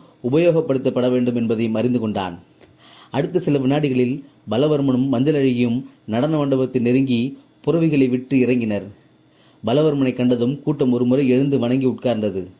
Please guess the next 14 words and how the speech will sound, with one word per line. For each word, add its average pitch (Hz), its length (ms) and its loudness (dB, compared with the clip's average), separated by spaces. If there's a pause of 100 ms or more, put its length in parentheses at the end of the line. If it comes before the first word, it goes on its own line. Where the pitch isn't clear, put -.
(540)
காவலர் 143 380 0
படை 131 200 0
சூழ 143 240 2
வந்த 127 220 0
பலவர்மன் 120 600 -2 (260)
அவர்களுக்கு 123 480 -2
சிரம் 143 260 0
தாழ்த்தி 139 320 -2
வணங்கிவிட்டு 123 680 0 (380)
தனக்கென 139 360 -2
போடப்பட்டிருந்த 131 840 -2 (260)
தனி 143 260 -2
ஆசனத்தில் 123 440 -2
அமர்ந்தான். 95 520 -4